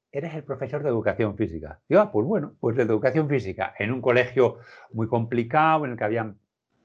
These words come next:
eh, muchas etnias y había mucho, muchos problemas. Y yo fui feliz desde el primer día. Me empecé a, me empecé a hacer, decir, "Uy, madre, pero si esto es una maravilla". Y luego, obviamente, o sea, eh, bueno, pues las condiciones laborales,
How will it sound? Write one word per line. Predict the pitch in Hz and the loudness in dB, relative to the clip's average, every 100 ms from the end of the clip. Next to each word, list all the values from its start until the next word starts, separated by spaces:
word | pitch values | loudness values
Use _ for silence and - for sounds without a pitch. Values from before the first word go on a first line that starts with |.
| _ _ | _ _
eh, | 101 107 | -4 -2
muchas | 107 113 117 101 | -2 0 0 2
etnias | 151 147 143 143 143 | 2 2 -2 -6 -4
y | 110 | -2
había | 104 110 | 0 0
mucho, | 107 107 117 113 107 - - | -2 -6 -2 -2 -2 -12 -8
muchos | 110 120 | -6 -6
problemas. | 117 131 151 175 - - - | -6 -6 -4 -6 -10 -20 -12
Y | - 127 | -2 0
yo | |
fui | 196 - 208 | 0 -2 0
feliz | 202 165 202 | 2 4 4
desde | 113 104 | 2 2
el | 110 | 2
primer | 120 123 | 0 0
día. | 120 120 | 2 4
Me | 110 | 2
empecé | 104 113 190 | 0 2 4
a, | 202 - - | 4 -2 -6
me | 113 | -4
empecé | 113 131 202 | -2 0 0
a | |
hacer, | 180 202 139 | 2 0 0
decir, | - 95 | -2 -2
"Uy, | 123 | 0
madre, | 95 85 143 | 0 2 0
pero | - | 0
si | 76 | -6
esto | 80 - | -6 -2
es | |
una | 120 147 | 0 2
maravilla". | 180 196 151 196 147 - - - | 0 0 0 0 0 -4 -20 -10
Y | 92 | -4
luego, | 82 90 104 143 | 2 4 6 6
obviamente, | 127 117 151 165 170 208 208 _ - | 6 4 2 -2 0 -2 -2 _ -10
o | |
sea, | - 107 - _ _ _ _ - | 2 2 2 _ _ _ _ -12
eh, | 92 90 90 90 90 87 | -6 -4 -2 -2 -2 -2
bueno, | 82 113 | -2 -2
pues | 165 | 0
las | 101 | 0
condiciones | 107 87 85 92 110 | 0 -2 -2 -2 2
laborales, | 113 110 120 139 156 190 208 | 4 4 4 2 2 -2 -4